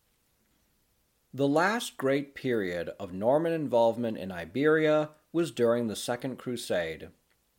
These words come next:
In eleven forty-four, the county of Edessa became the first of the Crusader states to fall. Christian weakness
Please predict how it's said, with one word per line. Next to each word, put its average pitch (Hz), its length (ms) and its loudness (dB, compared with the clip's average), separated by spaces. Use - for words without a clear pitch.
In 104 120 -6
eleven 143 440 0
forty-four, 127 920 0
the 101 100 -6
county 165 420 -2
of 151 100 0
Edessa 110 640 -2
became 117 380 -2
the 104 80 -4
first - 640 2
of 110 100 -4
the 101 100 -6
Crusader 117 520 0
states 85 520 -8
to - 140 -16
fall. 85 560 -2
Christian 202 540 0
weakness 127 640 -6